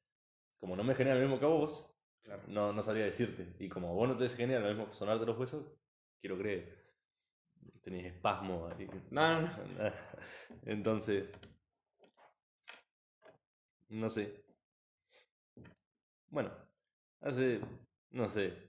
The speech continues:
Speaker 1: media hora estábamos al pedo. Estábamos tomando mate en la calle, como unos negritos. Y acompañamos a un amigo a la casa.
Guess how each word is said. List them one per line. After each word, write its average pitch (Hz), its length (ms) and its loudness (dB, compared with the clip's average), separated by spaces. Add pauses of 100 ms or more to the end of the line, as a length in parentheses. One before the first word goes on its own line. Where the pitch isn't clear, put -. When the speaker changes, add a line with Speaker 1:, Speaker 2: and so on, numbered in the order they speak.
(540)
Speaker 1:
media 123 240 4
hora 131 120 8
estábamos 120 380 4
al 113 80 -2
pedo. 139 460 0 (720)
Estábamos 104 260 -4
tomando 104 220 0
mate 107 220 0
en 104 60 -4
la 98 100 0
calle, 113 340 -4 (380)
como 101 160 -6
unos 101 100 -2
negritos. 113 380 -4 (920)
Y 110 280 2
acompañamos 98 440 2
a - 20 0
un 101 60 2
amigo 98 180 0
a 92 40 2
la - 100 -2
casa. - 220 -8